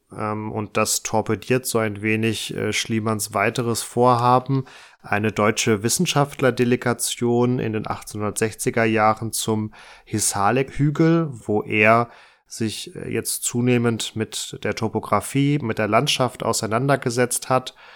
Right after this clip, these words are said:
ähm, und hier, ohne allzu viel vorweggreifen zu wollen, auch schon den ein oder anderen Spaten in den Boden <laughs> gesetzt hat,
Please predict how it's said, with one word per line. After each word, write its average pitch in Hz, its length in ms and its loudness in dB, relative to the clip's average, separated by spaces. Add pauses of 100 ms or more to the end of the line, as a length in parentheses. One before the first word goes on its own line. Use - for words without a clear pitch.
(360)
ähm, 104 540 -4 (120)
und 104 720 -6 (140)
hier, 104 540 -2
ohne 127 400 4
allzu 117 320 2
viel 110 200 0
vorweggreifen 113 680 -2
zu 107 240 -4
wollen, 107 300 0
auch 107 180 -2
schon 101 220 -4
den - 260 -10 (100)
ein 151 220 0
oder 123 140 2
anderen 110 300 -2
Spaten 117 500 0
in 107 60 -2
den 98 140 -6
Boden 120 340 2
<laughs> - 20 -6
gesetzt - 580 -4
hat, 123 220 0